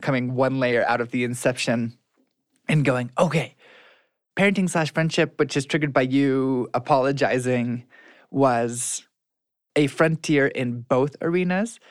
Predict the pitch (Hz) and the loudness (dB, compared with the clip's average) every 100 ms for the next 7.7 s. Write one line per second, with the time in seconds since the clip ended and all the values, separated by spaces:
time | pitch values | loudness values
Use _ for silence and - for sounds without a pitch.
0 | - - _ _ _ - 277 - 147 - | -20 -20 _ _ _ 0 0 2 -2 -2
1 | 147 139 131 104 - _ - - 202 139 | 0 2 2 0 -4 _ -10 -2 2 2
2 | 110 131 - 139 143 135 127 131 143 156 | 0 -6 -4 0 2 0 0 0 2 2
3 | 170 147 147 139 131 127 117 - 135 127 | 2 -2 0 2 4 2 -2 -2 0 0
4 | 123 120 135 143 160 101 95 147 156 _ | -2 -6 -4 0 0 0 0 -2 -4 _
5 | _ _ - 143 143 151 190 226 185 151 | _ _ -4 0 2 2 4 4 2 0
6 | 151 139 160 214 156 117 147 156 185 165 | 0 0 2 2 2 2 0 0 0 -2
7 | - 170 143 139 139 135 135 | -2 0 2 2 2 0 -2